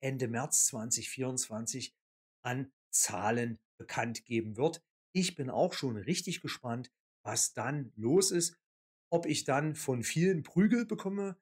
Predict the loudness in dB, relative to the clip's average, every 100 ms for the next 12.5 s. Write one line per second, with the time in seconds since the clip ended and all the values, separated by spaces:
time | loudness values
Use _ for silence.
0 | _ _ -4 -2 -2 -2 0 2 2 2
1 | 2 2 0 0 0 2 2 2 2 0
2 | -2 -2 -2 -2 -2 -2 -4 0 2 0
3 | 0 -2 0 0 -2 -6 -4 -4 -2 -2
4 | 0 -2 -2 -6 _ -6 -4 -4 -4 -2
5 | -2 -2 -2 -4 -6 _ _ _ -2 0
6 | 2 2 0 -4 -2 0 0 0 -2 -4
7 | -8 -6 -2 0 0 0 0 -2 _ _
8 | -2 0 0 0 2 2 2 -2 0 0
9 | 2 -2 -4 -4 -4 -4 -6 -4 -4 -4
10 | -4 -4 -4 -6 -6 -6 -6 -6 -6 -4
11 | -4 -4 -4 -8 _ _ _ -6 -2 0
12 | 0 0 0 -2 -6